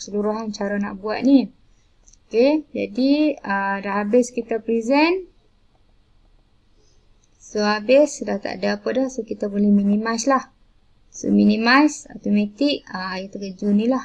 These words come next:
yang keluar. Okey, selepas tu, kita boleh stop recording.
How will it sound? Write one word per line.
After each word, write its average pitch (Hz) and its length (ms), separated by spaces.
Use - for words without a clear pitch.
yang 208 240
keluar. 233 400
Okey, 277 400
selepas 233 560
tu, 277 160
kita 233 320
boleh 214 320
stop - 400
recording. 190 1400